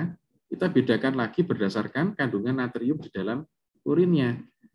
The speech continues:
Kalau kandungan natrium di dalam urinnya rendah, ini disebabkan karena gangguan yang di luar ginjal, misalnya karena muntah-muntah, diare yang profus, terus kemudian apa namanya, peritonitis, pankreatitis, dan lain-lain.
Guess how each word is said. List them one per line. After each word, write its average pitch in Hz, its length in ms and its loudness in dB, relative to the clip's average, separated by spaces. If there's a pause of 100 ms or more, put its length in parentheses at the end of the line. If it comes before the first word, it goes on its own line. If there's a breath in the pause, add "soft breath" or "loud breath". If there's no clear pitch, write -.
(500)
Kalau 202 320 2
kandungan 143 560 2
natrium 165 400 2
di 123 160 -4
dalam 107 320 0
urinnya 104 480 -2 (320)
rendah, 98 400 0 (720)
ini 202 160 -2
disebabkan 123 560 0
karena 160 320 -2 (480)
gangguan 107 480 0
yang 156 80 -2
di 110 160 2
luar 120 240 2
ginjal, 127 400 2
misalnya 87 400 -4
karena 85 240 -6
muntah-muntah, 117 800 -8
diare 98 400 -2
yang 101 80 -8
profus, - 640 -6 (340)
terus 92 160 -4
kemudian 95 640 0
apa 90 160 -2
namanya, 101 160 -8
peritonitis, 104 720 -2
pankreatitis, 127 720 -6
dan - 160 -16
lain-lain. 76 320 -14